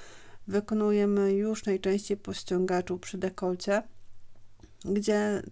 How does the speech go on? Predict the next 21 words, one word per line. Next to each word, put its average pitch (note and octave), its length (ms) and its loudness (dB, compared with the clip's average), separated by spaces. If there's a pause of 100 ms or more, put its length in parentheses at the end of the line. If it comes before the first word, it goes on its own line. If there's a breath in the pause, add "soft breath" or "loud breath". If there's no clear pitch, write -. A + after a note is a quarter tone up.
najczęściej G3+ 600 2
chcemy, F#3 460 0
ż-, - 200 -10
jeżeli F#3 360 2
wykonujemy F3+ 760 2 (840 loud breath)
sweter, F3 640 0 (640)
y, F3 40 0
ze F3+ 160 0
wzorem F3+ 260 2
strukturalnym, F#3 920 -2
to G#3+ 120 -2
chcemy, F3+ 540 2
żeby F3+ 340 0
już F#3 240 -2
na F#3 120 2
tej F#3 180 0
części F#3 340 -6
dzieliny F3 420 0
też F#3+ 340 -2
wzór F#3 220 -4
strukturalny F3+ 800 -2